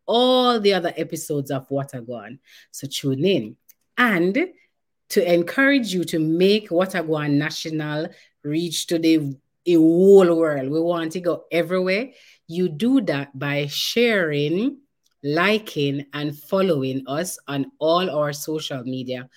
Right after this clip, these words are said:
platforms. So that's Facebook, Instagram, YouTube, LinkedIn, and you can check all of those out on our website. So remember, share the thing like good food where you want everybody to know about. So we want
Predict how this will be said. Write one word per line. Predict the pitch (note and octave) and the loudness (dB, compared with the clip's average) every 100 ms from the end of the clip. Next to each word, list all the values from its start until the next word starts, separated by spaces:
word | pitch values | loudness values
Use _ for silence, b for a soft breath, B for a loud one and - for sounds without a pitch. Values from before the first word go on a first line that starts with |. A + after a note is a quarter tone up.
| b _ | b _
platforms. | - D#3 C#3+ - A#2 A1 - B B | -8 -8 -8 -12 -12 -12 -14 B B
So | - F3 D3 | -6 -2 -2
that's | C3 - - | -4 -10 -8
Facebook, | D3+ D3 - F#3 G#3 - _ - | -6 -6 -4 0 0 -2 _ -2
Instagram, | G3 F#3+ E3+ D3+ C#3+ C#3+ D#3 - F#3+ | -2 -2 -4 -4 -4 -4 -8 -12 -2
YouTube, | B3+ C4+ - F3+ E3 E3 G#3 _ _ _ _ | 2 2 0 0 0 -2 -8 _ _ _ _
LinkedIn, | A3 C4+ C4 - E3+ E3 E3+ _ | 4 6 6 2 0 0 -4 _
and | E3 E3+ F3+ G3+ A#3+ - _ | -2 0 0 -2 -4 -12 _
you | D3+ D#3 | -6 -6
can | D3+ D#3+ D3 | -4 -6 -4
check | G#3 G#3+ - | -4 -6 -4
all | E3 F#3+ | -2 0
of | G#3+ | 0
those | G#3+ A3 G#3+ D#3 | 0 0 -2 -4
out | E3+ F#3 - | -4 -4 -8
on | D3 C#3+ | -4 -4
our | C3+ B2+ | -4 -6
website. | B2 A#2 C3 C#3 - - - _ | -8 -6 -6 -6 -10 -12 -16 _
So | - C3+ | -12 -8
remember, | B2+ C3+ D#3+ F#3+ G3 G3+ A3+ B B | -4 -4 -2 -2 -2 -4 -6 B B
share | - - - G3 G3 | -8 -4 0 2 0
the | |
thing | G3+ G#3+ G3 | -2 -2 0
like | E3+ D#3+ D3 C#3+ | 0 -2 -4 -8
good | B2+ G3 F#3 | 0 0 0
food | - F3+ E3 E3 G3+ b b _ | -6 -4 -2 -2 -4 b b _
where | D3+ D#3+ | 0 2
you | E3+ | 4
want | E3+ D#3 C#3+ | 4 2 -2
everybody | E3+ E3 D#3+ D#3+ D#3+ | 0 2 2 0 0
to | D#3 C#3+ | -2 -2
know | C#3+ C#3 | 0 -2
about. | C#3 C#3 | -2 -4
So | D#3+ | -2
we | D#3+ | -2
want | D#3+ D#3 D#3+ | -2 -4 -8